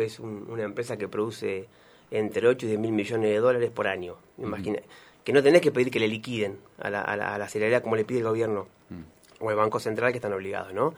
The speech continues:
Speaker 1: Pero que tenés que estar todo el día pidiéndole que le liquiden las operaciones porque tiene un plazo determinado. Eh, le hubiesen entrado al Estado directamente,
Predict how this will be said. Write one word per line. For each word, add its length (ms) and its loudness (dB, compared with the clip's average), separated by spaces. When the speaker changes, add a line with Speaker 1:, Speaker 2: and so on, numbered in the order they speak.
Speaker 1:
Pero 140 2
que 100 0
tenés 140 2
que 60 -4
estar 160 0
todo 160 8
el 80 2
día 160 4
pidiéndole 340 4
que 80 -6
le 60 0
liquiden 320 0
las 100 4
operaciones 560 2
porque 140 -6
tiene 160 -2
un 80 -4
plazo 260 -4
determinado. 600 2
Eh, 260 -2
le 100 -8
hubiesen 320 4
entrado 300 6
al 60 6
Estado 260 6
directamente, 500 4